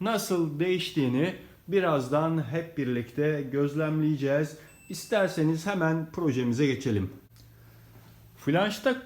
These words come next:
kullanmış olduğum mıknatıslarım kırk çarpı yirmi beş çarpı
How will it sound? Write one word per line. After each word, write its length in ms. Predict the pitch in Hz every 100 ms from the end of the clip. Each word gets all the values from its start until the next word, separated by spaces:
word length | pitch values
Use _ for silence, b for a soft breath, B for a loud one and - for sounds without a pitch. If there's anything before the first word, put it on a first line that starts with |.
| -
kullanmış 540 | 226 220 233 254 254 233
olduğum 440 | 202 190 202 311 -
mıknatıslarım 800 | 190 - 208 202 - 202 190 220 - - b b b b b
kırk 360 | - 214 214 -
çarpı 540 | - 180 165 165 190
yirmi 400 | 208 180 190 196
beş 300 | 196 202 208
çarpı 460 | - 190 180 165